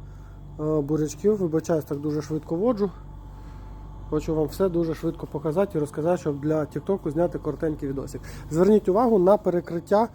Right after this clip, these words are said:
е, е, обладнання, ну, ширини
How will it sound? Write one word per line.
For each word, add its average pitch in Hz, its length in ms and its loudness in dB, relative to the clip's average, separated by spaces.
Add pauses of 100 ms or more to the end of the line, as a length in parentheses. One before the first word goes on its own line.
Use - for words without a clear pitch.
(360)
е, 160 40 -6
е, 165 480 4 (1080)
обладнання, 175 680 6
ну, 175 140 6
ширини 175 560 6